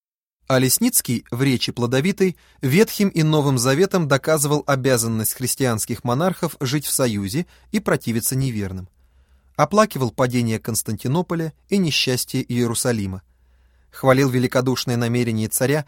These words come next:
освободить их от бедственного ига и заключил тем, что Сигизмунд, пылая усердием разделить с братом своим Дмитрием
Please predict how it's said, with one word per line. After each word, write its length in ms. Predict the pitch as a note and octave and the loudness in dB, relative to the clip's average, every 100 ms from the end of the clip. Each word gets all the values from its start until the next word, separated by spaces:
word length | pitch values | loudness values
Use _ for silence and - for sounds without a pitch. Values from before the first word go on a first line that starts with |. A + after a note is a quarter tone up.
| - - | -10 -4
освободить 640 | C#3 - D3+ D3+ C#3+ C3+ | 0 0 2 2 2 -2
их 120 | A#2 - | -4 -2
от 120 | A#2+ | -4
бедственного 640 | A2 A#2 - A#2+ G#2+ G#2 | -2 -2 -2 -4 -2 -4
ига 340 | - F3 F3 F3 _ _ _ - | -4 -2 -2 -4 _ _ _ -2
и 100 | G#3+ | 2
заключил 500 | F#3+ E3+ D3 C3+ A2 | 2 0 -2 -2 -2
тем, 280 | G3 G#3+ - - | -2 -2 -6 -18
что 200 | - - | -8 0
Сигизмунд, 720 | F3 D#3 D#3 D3 A3+ G3 - - _ | 2 2 2 2 2 2 -4 -20 _
пылая 320 | C#3+ C3 B2+ | 0 4 4
усердием 600 | B2+ A#2+ C#3+ B2+ A#2 A#2+ B2+ | 4 2 0 0 0 -2 0
разделить 440 | B2 A#2 C3 A#2 | -2 0 0 0
с 80 | A2 | -2
братом 400 | A#2+ C3 A#2+ A2 | 2 4 2 0
своим 400 | - A#2 A2+ G#2+ | 0 0 0 -2
Дмитрием 600 | A2+ B2+ A#2+ A#2 A2 | 0 0 0 -2 -4